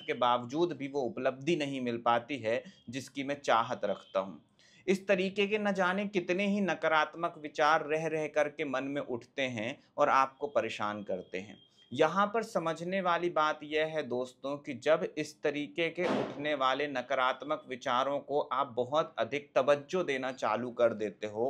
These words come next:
उनको इंपॉर्टेंस देते हो, तो आप अपने ही विचारों के माध्यम से खुद की ही एनर्जी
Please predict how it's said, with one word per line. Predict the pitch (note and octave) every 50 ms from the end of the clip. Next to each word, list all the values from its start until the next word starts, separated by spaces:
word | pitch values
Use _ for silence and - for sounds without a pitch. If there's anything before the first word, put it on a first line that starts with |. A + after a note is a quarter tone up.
| - -
उनको | A#2+ A#2+ A#2+ A#2+ C3 C3 -
इंपॉर्टेंस | C3+ A#2+ A#2 A#2 A#2 A#2 A#2 A#2 - - G2+ F#2+
देते | - A2+ G2+ G2 G2+ - G2+
हो, | G2+ G2+ G2+ A#2+ C3+ D3 - - - _ _ _ -
तो | E3+ F3 - -
आप | C3+ C#3 D3 D#3+ F#3 G3 F#3+ - - -
अपने | C#3+ C3+ - - C#3+ D3 D#3
ही | E3 E3+ F#3+ G#3+
विचारों | G3 F#3+ F3 - F3+ D#3 D3+ D3+ D#3 D#3+ D#3
के | - E3+ D#3+
माध्यम | D3 C3+ C3 C3 C3 C3 - D#3+ D#3+ D3+ B2+
से | - - G#2+ A#2 C#3 D3+ - - _ _ _ _
खुद | - - D#3 D3 D#3 D#3
की | D#3 - G#3+
ही | A3 A3+ C4+ - -
एनर्जी | F#3+ F3+ E3+ E3 D#3+ D3 B2 - - G#2 F2+ F2